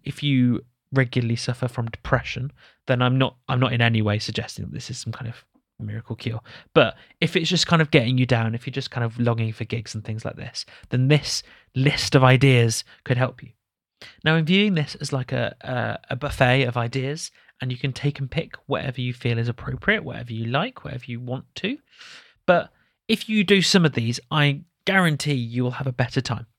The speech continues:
You'll be better prepared for when things return back to normal, and you'll be ready for it.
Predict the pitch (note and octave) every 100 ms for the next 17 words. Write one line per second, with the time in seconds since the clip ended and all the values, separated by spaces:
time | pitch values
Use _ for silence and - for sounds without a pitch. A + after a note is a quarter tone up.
0 | _ _ - C#3+ B2+ - E3 F3 E3+ D#3
1 | B2+ A#2+ - A#2+ A#2 A#2 - A#2+ - C#3
2 | C#3+ - - D3 D3+ D3+ D#3 - - -
3 | - C3 B2 A#2+ C3 C#3 A#2+ - A#2